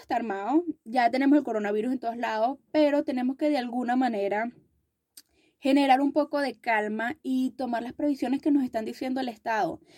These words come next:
Si nosotros tenemos una piscina donde hay una flor infectada y esa flor infectada crece una por día y, el no-, y tenemos noventa días para llenar la piscina, yo quiero decirles a ustedes en qué momento está ya,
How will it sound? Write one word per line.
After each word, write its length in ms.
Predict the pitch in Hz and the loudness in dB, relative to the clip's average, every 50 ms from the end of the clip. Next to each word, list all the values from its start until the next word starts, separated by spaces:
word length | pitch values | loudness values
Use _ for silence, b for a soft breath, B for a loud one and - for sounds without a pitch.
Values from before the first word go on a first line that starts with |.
| b b b b b b | b b b b b b
Si 260 | - - - 349 370 | -12 4 8 10 10
nosotros 420 | 359 370 - 381 - 440 453 440 | 10 8 6 4 2 0 -4 -4
tenemos 340 | - - 302 285 285 311 339 | 0 0 2 4 6 4 6
una 200 | 339 359 330 330 | 6 4 4 2
piscina 600 | 330 - 277 262 - - 294 277 269 254 240 226 | 0 -2 -6 -8 -6 -6 -4 -4 -2 -2 -2 -2
donde 540 | 220 226 226 220 220 214 214 214 214 214 - - | -2 -4 -6 -6 -6 -4 -4 -2 -2 -4 -4 -2
hay 180 | 233 233 247 | -2 -2 0
una 240 | 262 285 294 302 294 | 2 4 4 4 4
flor 280 | 285 - 285 269 262 269 | 2 0 -4 -4 -2 0
infectada 680 | 285 285 - - 294 - _ - 208 202 392 415 226 | -2 0 0 -2 -4 -4 _ -4 -2 -2 0 0 -2
y 100 | 247 247 | -4 -4
esa 200 | 233 - 285 269 | -6 -6 -6 -6
flor 240 | 262 - 302 277 262 | -4 -4 -4 -2 -2
infectada 720 | 285 285 - 262 247 - - 240 226 220 220 233 269 311 b b b b b b b b | -4 -4 -6 -10 -12 -8 -4 -2 0 0 2 0 0 -2 b b b b b b b b
crece 480 | - 285 262 302 302 285 - 330 311 | 2 6 6 6 6 6 4 6 8
una 280 | 311 311 302 285 294 302 | 8 8 6 6 2 0
por 240 | - 285 262 233 220 | -2 -6 -8 -6 -6
día 380 | 214 214 196 196 202 220 254 262 - _ _ _ _ _ _ _ | -6 -4 -4 -4 -4 -4 -6 -8 -10 _ _ _ _ _ _ _
y, 160 | - 269 285 | -4 -2 0
el 140 | 277 277 277 | 2 2 2
no-, 260 | 277 269 269 277 254 - | 4 2 2 0 -2 0
y 520 | - 294 311 320 320 311 311 311 370 - _ _ _ _ _ _ _ _ _ 226 226 - | 6 8 8 8 10 8 6 4 2 -2 _ _ _ _ _ _ _ _ _ -20 -12 -8
tenemos 320 | - 269 262 262 262 285 285 | -4 -2 0 2 4 6 6
noventa 520 | 311 302 285 269 254 262 247 - 277 285 | 6 6 4 2 0 -2 -2 -4 -2 2
días 200 | 294 302 294 294 | 2 2 2 0
para 220 | - 294 294 285 | -2 -4 -2 -2
llenar 280 | 262 262 240 226 208 208 | -2 -4 -4 -4 -4 -2
la 160 | 233 254 254 | -2 -4 -4
piscina, 480 | - 254 - - 269 220 214 220 226 240 | -4 -10 -10 -8 -8 -6 -4 -4 -4 -4
yo 140 | 233 247 220 | -6 -8 -6
quiero 160 | - 277 294 | 0 2 2
decirles 360 | 294 262 - 262 233 247 262 | 2 2 0 -4 -4 -2 -2
a 20 | |
ustedes 460 | 254 254 - 240 226 226 226 240 254 - | -4 -4 -4 -4 -4 -4 -4 -6 -8 -8
en 160 | - 233 247 247 | -8 -6 -6 -4
qué 140 | - 285 285 | 0 4 6
momento 400 | 302 311 320 320 311 302 320 302 | 8 8 8 8 6 4 2 -2
está 220 | - _ 285 262 | -6 _ -6 -6
ya, 140 | 254 247 240 | -6 -4 -6